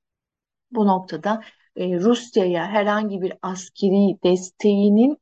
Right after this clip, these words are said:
aslına bakılırsa, e, Batı tırnak içinde cephesini ne kadar rahatsız edeceğini söylemek mümkün. Şimdi, e, kalan zamanımızda, e,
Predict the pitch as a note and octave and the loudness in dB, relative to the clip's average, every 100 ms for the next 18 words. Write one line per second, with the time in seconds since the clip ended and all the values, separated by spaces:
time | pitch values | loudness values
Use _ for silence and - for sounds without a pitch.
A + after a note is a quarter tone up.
0 | _ G3+ G3 G3+ G3 G3 G3+ G3+ G3+ - | _ -8 -6 -4 -2 -2 -4 -6 -6 -4
1 | C4 C#4 - _ _ _ _ G#3+ G#3 G3+ | -4 -4 -8 _ _ _ _ -4 -4 -4
2 | G3+ F#3 F#3 F#3+ G#3+ - - D4 D4 C#4 | -6 -8 -10 -2 -2 -2 -6 -4 -4 -6
3 | _ - G#3 F#3+ - - - F#3 F#3+ G3+ | _ -8 -6 -8 -14 -16 -6 -2 0 2
4 | A3+ A3 G#3 - B3 C#4+ _ _ A3+ A3+ | 2 0 -4 -2 -2 -2 _ _ -4 0
5 | A3+ G3+ G3 G3+ G#3 G#3+ _ G3 F#3 G#3 | 0 2 0 0 0 -2 _ -12 -8 -4
6 | G#3 G#3 B3 G3+ F#3+ B3+ D#4+ - G#3+ E3+ | -4 -2 0 2 2 0 0 -2 -2 -2
7 | - F3 - _ _ - D4+ D4 D#4 - | -6 -10 -10 _ _ -10 -4 -2 -4 -8
8 | _ _ _ A3+ A3+ A3+ A3 A3 A3 B3+ | _ _ _ 2 2 2 2 0 0 2
9 | C4 B3 C#4+ B3 A#3+ G#3+ G#3 G#3 G3+ - | 2 0 -6 -6 -6 -8 -10 -12 -14 -4
10 | C4 D4+ - G#3+ | -2 -2 -6 -10